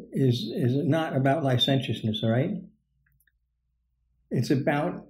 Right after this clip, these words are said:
it's about loving. First of all, your love has to start with the household of God,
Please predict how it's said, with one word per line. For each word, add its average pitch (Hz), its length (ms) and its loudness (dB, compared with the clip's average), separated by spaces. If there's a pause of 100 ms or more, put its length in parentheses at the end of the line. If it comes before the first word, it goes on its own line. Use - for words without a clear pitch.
(840)
it's - 160 -4
about 151 340 -2
loving. 156 720 2 (840)
First 233 320 2
of 170 80 2
all, 151 180 2 (500)
your 160 180 2
love 156 240 4
has 151 160 -2
to 147 80 -2
start 156 240 0
with 143 100 0
the 120 60 0
household 131 440 0
of 123 140 -2
God, 113 240 -2